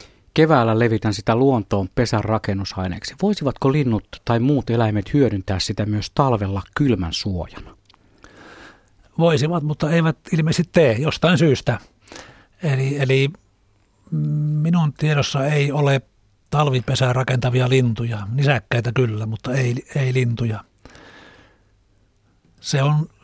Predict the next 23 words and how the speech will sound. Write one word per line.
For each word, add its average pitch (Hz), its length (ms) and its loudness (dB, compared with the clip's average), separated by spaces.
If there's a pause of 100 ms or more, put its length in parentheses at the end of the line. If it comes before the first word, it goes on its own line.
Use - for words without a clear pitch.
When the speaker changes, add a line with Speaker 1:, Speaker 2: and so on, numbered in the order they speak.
Speaker 2:
hyvä 151 200 4
kysymys, 143 420 0 (200)
että 139 220 -4
liittyykö 143 360 -2
se 135 60 2
sitten 151 180 -2
johonkin 135 360 2
tämmöiseen, 123 540 0 (1300)
että - 200 -6
pedot 139 360 2
löytää 127 340 0
ne 120 120 0
paikat 123 380 -2
helpommin 117 380 0
tai 123 200 0
muuta 123 260 0
vastaavaa. 113 480 -2
Mutta 113 160 -2
joka 147 140 0
tapauksessa 135 420 0
tintit 135 480 0
ei-, 139 140 0 (100)
eivät, 135 440 0